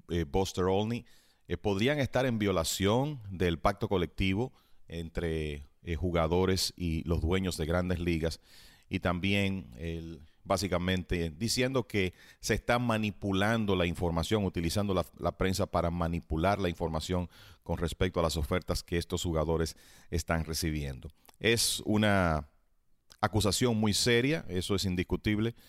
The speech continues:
pero lo cierto es que de ser correcta la información de que l-, la, los, la oferta de ciento setenta y cinco millones de, por siete años no responde a la realidad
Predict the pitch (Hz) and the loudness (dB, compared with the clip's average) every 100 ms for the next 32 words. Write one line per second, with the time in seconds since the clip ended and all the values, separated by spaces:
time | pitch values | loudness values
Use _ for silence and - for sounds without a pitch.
0 | - - _ 135 143 - 107 107 113 - | -20 -20 _ 0 2 2 2 2 2 4
1 | 110 104 - - 110 85 - - - 87 | 2 2 -2 2 2 2 -4 -18 -14 0
2 | 101 95 92 87 - _ _ - - 143 | 2 4 4 0 -4 _ _ -6 -2 0
3 | - 135 131 160 104 95 87 92 90 - | 2 2 2 0 2 2 2 0 0 0
4 | 110 110 98 87 - 87 78 - - _ | 2 2 2 -2 -2 -6 -6 -12 -20 _
5 | - 92 90 - 87 87 85 85 87 90 | -6 -2 0 -2 -2 0 2 2 0 -4
6 | - - 90 87 90 - 120 95 92 - | -4 -4 -2 0 0 0 -2 0 0 0
7 | 95 90 92 92 87 82 85 80 - 135 | -2 -2 -4 -4 -4 -4 -4 -2 0 0
8 | 135 117 92 101 95 73 - - - _ | 0 0 2 2 2 -2 -8 -16 -20 _
9 | _ _ _ 85 82 - 82 - 87 82 | _ _ _ -20 -20 -8 -6 0 0 2
10 | 107 104 98 95 87 80 78 - 87 92 | 0 2 2 4 2 0 -4 -6 -2 0
11 | 101 95 - - 113 123 101 85 78 87 | 0 0 -2 0 0 0 0 0 0 0
12 | 82 80 76 90 | 0 0 2 2